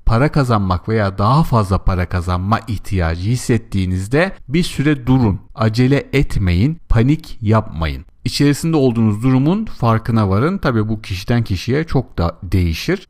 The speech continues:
O anın dışarıdan bir resmini çekin, tarafsızca bakın yani,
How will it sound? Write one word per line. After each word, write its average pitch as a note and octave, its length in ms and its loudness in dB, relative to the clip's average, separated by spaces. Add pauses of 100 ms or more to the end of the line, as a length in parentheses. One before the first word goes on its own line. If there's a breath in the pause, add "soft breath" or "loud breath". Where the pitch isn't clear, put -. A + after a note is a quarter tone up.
O C#3+ 300 2
anın B2 520 2
dışarıdan A#2+ 680 0
bir A#2+ 200 -2
resmini G#2+ 460 0
çekin, A#2+ 500 -2 (120)
tarafsızca G2 1000 -2 (200)
bakın E2 340 -6
yani, F2 500 0